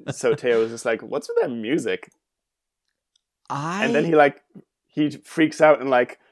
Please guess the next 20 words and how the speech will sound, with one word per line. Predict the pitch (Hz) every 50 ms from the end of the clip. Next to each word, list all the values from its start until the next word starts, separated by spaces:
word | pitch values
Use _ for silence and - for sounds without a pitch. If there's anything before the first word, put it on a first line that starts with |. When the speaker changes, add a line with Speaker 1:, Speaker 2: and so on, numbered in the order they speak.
| _ _
Speaker 1:
frog | - - - - 143 131 131 143 156 147
hops | - 143 143 156 - - - -
up | - 143 -
on | 143 127 127
top | 120 131 127 131 -
of | 135 123 110
the | 123
Jay's | 117 95 - 98 107 127 139 139 131 -
sign. | - - - 143 123 127 139 160 175 -
Speaker 2:
Uh-huh. | - 165 - 123 113 113 117 123 - _ -
Speaker 1:
And | -
he's | 160 165
like, | - 220 208
"Oh, | 254 269 294 330 311 196 147 131 123 - - - -
I | 135 147
didn't | 143 139 147 139
see | - 160 196
you | 247 185 131
guys | 123 113 117 113 113
there." | 120 110 107 107 117 -